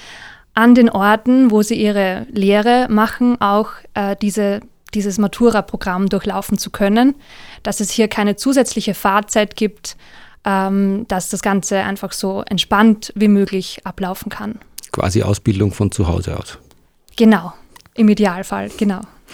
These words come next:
Speaker 2: Nathalie, du bist eine der Ersten, die die Chance ergreifen und diese duale Ausbildung im eigenen sozialen Umfeld absolvieren. Wie kam's dazu?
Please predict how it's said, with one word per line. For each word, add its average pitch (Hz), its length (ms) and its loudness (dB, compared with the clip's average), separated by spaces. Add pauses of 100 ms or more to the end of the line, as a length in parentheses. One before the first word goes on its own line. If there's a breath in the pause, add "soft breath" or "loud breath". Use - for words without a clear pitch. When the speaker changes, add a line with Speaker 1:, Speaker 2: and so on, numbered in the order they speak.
(400 loud breath)
Speaker 2:
Nathalie, 92 440 2
du 110 100 2
bist 127 400 0 (380 soft breath)
eine 104 180 2
der - 240 -2
Ersten, 107 400 0
die 127 100 2
die 117 120 2
Chance 101 440 0
ergreifen 92 760 -2 (600)
und 107 520 2
diese 101 260 2
duale 104 680 2
Ausbildung 131 800 0 (640 soft breath)
im 104 240 0
eigenen 107 460 2
sozialen 98 680 0
Umfeld 120 720 2
absolvieren. 139 680 0
Wie 139 80 0
kam's 87 380 -2
dazu? - 380 -8